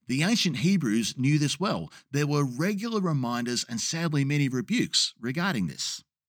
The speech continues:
There was a call for promoting civil rights, for freeing oppressed people, for an honourable judicial system, for business integrity and honour in the home and family.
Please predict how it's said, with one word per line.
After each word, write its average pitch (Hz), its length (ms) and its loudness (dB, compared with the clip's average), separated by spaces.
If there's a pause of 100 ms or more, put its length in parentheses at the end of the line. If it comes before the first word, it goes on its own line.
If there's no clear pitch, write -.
(300)
There 147 140 0
was 156 160 4
a 170 60 0
call 156 380 0
for 120 260 0
promoting 170 640 2
civil 170 400 -2
rights, - 540 -4 (280)
for 156 100 0
freeing 214 640 0
oppressed - 540 -2
people, 175 360 -2
for 160 260 -4
an 160 140 0 (100)
honourable 170 600 2
judicial 139 500 0
system, - 400 -6 (640)
for 156 300 2
business 196 420 0
integrity 185 640 2
and 151 300 -2
honour 170 380 0
in 117 180 -2
the 120 60 0
home 120 340 -2
and 139 100 -2
family. - 460 -4